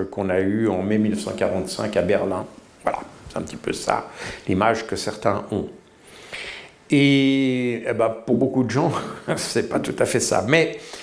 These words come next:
Zelensky est pris là-dedans. Et c'est la raison pour laquelle maintenant il essaye de ménager, enfin pas ménager la chèvre et le chou, pas exactement ça,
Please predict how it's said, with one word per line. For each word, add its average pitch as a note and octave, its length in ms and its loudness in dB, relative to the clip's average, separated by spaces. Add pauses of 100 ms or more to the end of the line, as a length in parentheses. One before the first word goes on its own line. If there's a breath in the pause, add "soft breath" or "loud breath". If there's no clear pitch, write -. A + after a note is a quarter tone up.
(300 loud breath)
Zelensky F3 560 4
est - 200 4
pris F#3+ 580 -2 (340)
là-dedans. A2 500 0 (560)
Et C#3 580 4
c'est - 240 2
la C3+ 100 6
raison D#3 260 0
pour C3 180 0
laquelle D#3+ 800 2
maintenant C3+ 680 2
il B2 180 4
essaye D3+ 400 2
de A2 300 4 (200)
ménager, A2+ 920 2
enfin A2+ 160 2
pas D#3+ 140 2
ménager A#2 280 4
la G2+ 120 4
chèvre F#2+ 240 -2
et G2 40 2
le A2+ 100 0
chou, G2 300 -2 (340 loud breath)
pas A2+ 100 4
exactement G#2 500 2
ça, E3+ 320 4